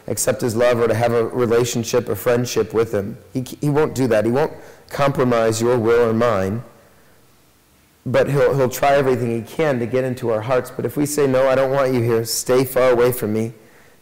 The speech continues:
then he, he'll respect that. He'll respect those wishes. And so when they say, "Go away from here,"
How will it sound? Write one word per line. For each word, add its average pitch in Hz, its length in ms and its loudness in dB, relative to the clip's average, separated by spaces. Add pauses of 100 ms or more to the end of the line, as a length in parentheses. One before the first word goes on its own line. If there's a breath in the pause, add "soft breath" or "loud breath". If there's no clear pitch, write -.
then 123 380 0
he, 123 280 -2 (760)
he'll 135 240 0
respect 131 540 -2
that. 98 260 -2
He'll 131 120 -4
respect 123 440 -6
those 101 200 -8
wishes. 107 440 -10 (960 soft breath)
And 127 100 -2
so 151 140 0
when 143 120 2
they 139 100 2
say, 143 260 2
"Go 139 260 2
away 143 180 4
from 123 220 -2
here," 117 400 -2